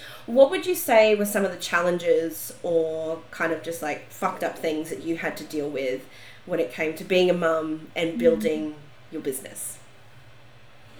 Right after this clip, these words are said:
Speaker 2: Um, well, I mean, I think business was only advantageous to being a mum.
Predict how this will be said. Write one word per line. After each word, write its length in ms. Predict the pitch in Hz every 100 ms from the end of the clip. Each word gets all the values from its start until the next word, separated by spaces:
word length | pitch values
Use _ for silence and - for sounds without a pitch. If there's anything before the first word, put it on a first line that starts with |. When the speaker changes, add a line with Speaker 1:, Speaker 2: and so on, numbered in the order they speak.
| - 143 285 - - - -
Speaker 2:
Um, 460 | 311 330 339 330 294 -
well, 160 | 214 269
I 40 |
mean, 160 | 262 269
I 80 | 262
think 220 | 262 233
business 400 | 233 226 262 262
was 160 | 220 175
only 360 | 160 160 156 -
advantageous 960 | 156 147 147 - 143 147 127 - -
to 140 | - 165
being 300 | 151 160 147
a 40 |
mum. 420 | 143 131 143 208